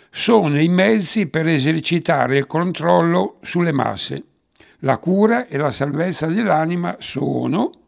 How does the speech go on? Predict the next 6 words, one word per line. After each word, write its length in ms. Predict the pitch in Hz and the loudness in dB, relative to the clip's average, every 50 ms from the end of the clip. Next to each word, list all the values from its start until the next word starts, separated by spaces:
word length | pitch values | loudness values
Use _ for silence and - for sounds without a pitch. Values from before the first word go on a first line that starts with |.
| _ _ _ | _ _ _
se 220 | - - - 139 | -12 -6 -4 -2
esistenti, 840 | 147 135 131 147 214 226 - - 147 - - 120 117 - - 233 - _ _ _ _ _ _ _ _ _ _ _ _ _ | -2 0 0 0 -2 -2 -2 -4 -4 -4 -4 -4 -6 -8 -10 -10 -10 _ _ _ _ _ _ _ _ _ _ _ _ _
accidentali. 1000 | - 208 170 - - 156 156 139 135 127 123 104 - 107 - 127 127 123 - 330 - _ _ _ _ _ _ _ _ _ _ _ _ _ _ _ _ _ _ _ _ _ _ - | -6 -6 -4 -2 -2 -2 -2 -2 -4 -6 -6 -8 -10 -14 -16 -16 -18 -16 -16 -18 -20 _ _ _ _ _ _ _ _ _ _ _ _ _ _ _ _ _ _ _ _ _ _ -8
Le 140 | - 170 165 | -4 -4 0
categorie 640 | - 160 139 190 208 175 175 220 214 220 233 214 175 | 0 0 0 2 2 2 4 4 6 6 6 4 4
spirituali 920 | - - 175 180 180 185 156 - 175 165 143 120 113 113 131 139 151 - | 2 0 0 2 2 0 2 2 4 4 4 4 2 0 -4 -4 -6 -8